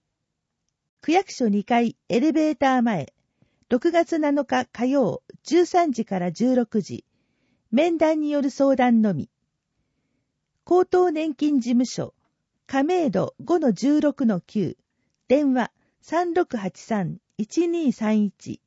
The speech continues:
ファックス、三六八一六五四九。受付時間、平日八時三十分から十七時十五分。六月十一日土曜、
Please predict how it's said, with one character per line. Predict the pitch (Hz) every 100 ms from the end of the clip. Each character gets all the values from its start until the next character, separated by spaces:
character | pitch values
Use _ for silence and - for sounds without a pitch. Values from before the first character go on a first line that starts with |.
| _ _ _ _ _
フ | -
ァ |
ッ | 311
ク | -
ス、 | - 165 - _ _ _
三 | - 311 359
六 | 349 349 240
八 | 208 - 240
一 | 226 _ 139 - _ -
六 | 254 233 330
五 | 339 311
四 | 190 202 220
九。 | - 214 151 - _ _ _ _ _ _ _ -
受 | - 349
付 | - 339
時 | 330 311
間、 | 226 170 127 _ _ _ _
平 | - 339
日 | 294 311 - 294 - _
八 | - 262 359
時 | 320
三 | - 262 277
十 | 294
分 | 285 - 233 196
か | -
ら | 170 170
十 | - 285 311
七 | 302 302
時 | 208 170
十 | 254 247
五 | 190
分。 | 185 143 107 _ _ _ _ _ _ _
六 | - 240 349
月 | 349 -
十 | 269 254 302
一 | 285 -
日 | 277 262 247
土 | 180 226
曜、 | 247 240 131